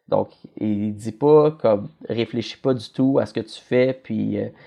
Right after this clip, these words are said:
vis comme s'il y a pas de lendemain. » Vis toujours avec ce, cette perspective éternelle-là, qu'un jour tu vas avoir à comparaître devant Dieu. Puis que chacun va avoir à rendre compte pour lui-même. Donc, moi, je vais pas avoir à rendre compte pour vous.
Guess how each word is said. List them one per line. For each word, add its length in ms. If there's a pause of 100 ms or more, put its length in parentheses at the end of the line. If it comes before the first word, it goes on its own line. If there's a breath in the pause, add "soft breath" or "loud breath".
(160 soft breath)
vis 140
comme 180
s'il 180
y 20
a 40
pas 140
de 80
lendemain. » 480 (500 soft breath)
Vis 220
toujours 320
avec 280 (120)
ce, 280
cette 360
perspective 760 (100)
éternelle-là, 800
qu'un 460
jour 220
tu 80
vas 80
avoir 200
à 80
comparaître 600 (440 soft breath)
devant 440 (220)
Dieu. 480 (520)
Puis 280
que 140
chacun 460
va 100
avoir 220
à 160
rendre 180
compte 280
pour 220
lui-même. 680 (460 soft breath)
Donc, 220
moi, 220
je 80
vais 100
pas 180
avoir 200
à 140 (120)
rendre 180
compte 300
pour 240
vous. 200